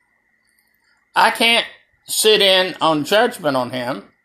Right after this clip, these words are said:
because I recognize the fact that were it not for the grace of God,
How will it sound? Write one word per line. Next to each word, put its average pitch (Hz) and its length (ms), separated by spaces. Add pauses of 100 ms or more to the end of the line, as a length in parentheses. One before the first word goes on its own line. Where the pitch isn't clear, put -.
(760)
because 190 380
I 196 200
recognize 165 1000
the - 80
fact 135 480 (580)
that 175 240
were 220 240
it 185 140
not 196 480
for 170 100
the 156 120
grace 143 380
of 127 160
God, 151 540